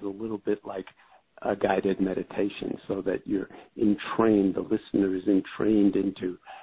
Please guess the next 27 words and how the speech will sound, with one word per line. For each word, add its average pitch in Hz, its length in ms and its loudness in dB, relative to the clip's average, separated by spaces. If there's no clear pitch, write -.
not 107 240 2
only 95 360 6
the 87 380 -2
meaning 101 500 8
of 92 160 -2
the 104 160 -4
sentences, - 500 -6
but 107 140 2
in 101 180 6
a 101 140 -4
certain 71 320 2
way, 95 240 0
their 95 160 4
own 104 380 6
interior 101 720 0
experiences 95 1040 -2
of - 140 -10
what's - 260 -10
being 101 560 0
voiced. 95 280 -4
And 120 140 6
then 139 160 10
there 139 120 8
are, 135 40 2
of 131 140 -4
course, 127 260 -2
also 127 320 -6